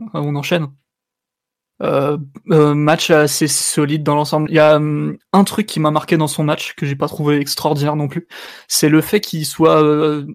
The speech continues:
bien à l'aise sous pression. Je trouvais que ça faisait un moment qu'on l'avait pas vu, euh, prendre des initiatives, des initiatives, protéger son ballon,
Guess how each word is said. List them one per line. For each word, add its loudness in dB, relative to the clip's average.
bien -2
à 4
l'aise 0
sous -6
pression. -6
Je -12
trouvais -4
que -4
ça 0
faisait -2
un -4
moment 0
qu'on -4
l'avait 0
pas 4
vu, 2
euh, 4
prendre -2
des 0
initiatives, -2
des 0
initiatives, -2
protéger -2
son -4
ballon, 0